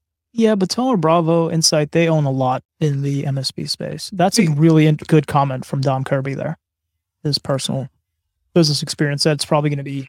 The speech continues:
Speaker 1: a reverse I-, or they're gonna re-I P O. I think that's where they're gonna go. I think the,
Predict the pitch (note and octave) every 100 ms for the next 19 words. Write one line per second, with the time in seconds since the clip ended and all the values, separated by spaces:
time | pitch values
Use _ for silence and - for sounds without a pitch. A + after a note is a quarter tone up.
0 | _ D#3+ C#3 C3 - C#3 F3 C#3+ D3 D#3+
1 | D3 C#3 C3+ C3+ C3 D3+ D3 C#3+ - E3+
2 | F3 D3+ D3+ C#3 - C#3+ D3 C#3+ C#3 C#3
3 | C#3 D#3+ _ _ _ _ _ _ _ _
4 | _ _ F#3+ F3+ F#3 - F3 E3+ - -
5 | - _ _ _ _ _ _ _ _ _
6 | _ D#3 D3 D3 C#3+ C#3